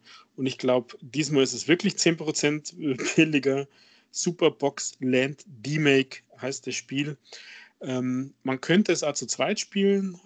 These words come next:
ähm, also mit dem zweiten Controller.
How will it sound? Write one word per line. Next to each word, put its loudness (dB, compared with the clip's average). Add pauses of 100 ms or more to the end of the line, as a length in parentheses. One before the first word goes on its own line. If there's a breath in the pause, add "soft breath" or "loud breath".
ähm, -8
also -8
mit 2
dem -4
zweiten -4
Controller. 2